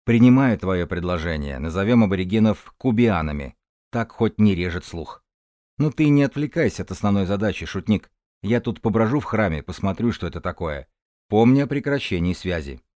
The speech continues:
Спасатель приметил достаточно широкий проем среди громадных пепельно-серых стен,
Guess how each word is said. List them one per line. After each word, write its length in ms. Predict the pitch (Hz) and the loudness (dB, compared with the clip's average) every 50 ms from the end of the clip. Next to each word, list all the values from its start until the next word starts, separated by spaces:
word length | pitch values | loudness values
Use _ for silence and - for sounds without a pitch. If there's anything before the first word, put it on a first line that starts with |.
| _ _ _ _ _ _ _ _ _ _ _ - | _ _ _ _ _ _ _ _ _ _ _ -20
Спасатель 520 | - - 190 175 - 202 202 - 185 160 | 0 2 2 2 4 2 0 2 0 0
приметил 420 | - - 147 143 160 160 - 147 117 | 2 2 4 4 4 2 2 0 0
достаточно 580 | 110 127 123 - - 139 123 117 - - 127 | 0 0 0 0 -2 -2 -2 -4 0 0 0
широкий 400 | 113 - 123 117 131 127 - 123 | 2 2 2 2 2 2 0 -2
проем 380 | 117 - 110 110 110 120 120 113 | -2 0 0 2 4 4 4 4
среди 320 | 113 - 104 104 101 113 | 4 2 -2 0 2 2
громадных 760 | 104 92 104 101 98 98 107 113 120 117 110 117 110 - - | 2 2 2 4 6 6 6 6 4 6 4 4 4 2 -2
пепельно-серых 800 | - 104 101 - - 104 98 101 90 - - 90 90 87 90 - | -2 -2 -2 0 0 2 2 2 2 0 -4 -2 -2 -2 -4 -6
стен, 440 | - - - - 90 82 73 62 | -10 -8 -6 -6 -4 -4 -4 -6